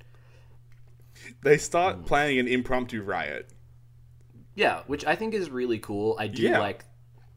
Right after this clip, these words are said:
Speaker 2: that this is, like, a thing that happens, 'cause I was very, I don't know, like, I do like that at the very least there are people who are like, "No, I do not wanna fucking do this." But I don't like how they're framed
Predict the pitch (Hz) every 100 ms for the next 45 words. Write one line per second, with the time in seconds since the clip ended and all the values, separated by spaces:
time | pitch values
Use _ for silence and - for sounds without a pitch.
0 | - - 104 104 98 95 95 85 - -
1 | - - - - - 110 117 104 101 -
2 | - - 98 85 - - 131 135 123 117
3 | 110 - 110 101 101 104 104 95 113 123
4 | 123 120 113 104 - - - - - -
5 | - - - 147 147 123 107 117 123 110
6 | 127 135 113 113 110 110 98 104 98 101
7 | 98 95 - 101 92 98 95 92 98 90
8 | 95 107 98 - 85 98 95 90 87 92
9 | - 82 92 87 - - - - - -
10 | - 117 110 113 107 117 123 120 117 107
11 | 101 - - - - 104 101 101 104 95
12 | -